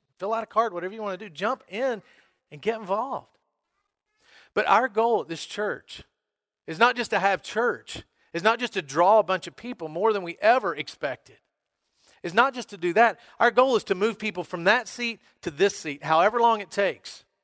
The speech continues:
It might take you months, years to move from there to there. We're patient. God's patient.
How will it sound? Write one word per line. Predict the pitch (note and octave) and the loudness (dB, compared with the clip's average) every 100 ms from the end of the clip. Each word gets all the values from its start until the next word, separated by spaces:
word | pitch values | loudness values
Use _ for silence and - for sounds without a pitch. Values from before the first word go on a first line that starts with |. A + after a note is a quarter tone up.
| _ - | _ -2
It | A#3 | 2
might | A#3+ G#3+ | 2 2
take | A3 G#3+ | -4 -4
you | G#3 | -6
months, | F3 F#3+ A3+ A3+ - - _ _ | 0 2 2 -2 -10 -12 _ _
years | A3 D4 C4+ F#3 B2+ - - _ - | -2 2 4 2 -2 -12 -14 _ 0
to | G#3 | 2
move | G#3 F#3+ | 2 -2
from | F3+ | -6
there | E3+ E3+ | -4 -4
to | D3 | -4
there. | C#3 C3 G#2 _ _ _ _ | -6 -8 -10 _ _ _ _
We're | E3+ | -10
patient. | - D#3 D3+ - A2+ _ _ _ _ _ _ _ C3 | -6 -4 -4 -8 -20 _ _ _ _ _ _ _ _
God's | C#3+ E3+ F3+ | 2 2 2
patient. | - B2 A2+ - | -6 -16 -16 -20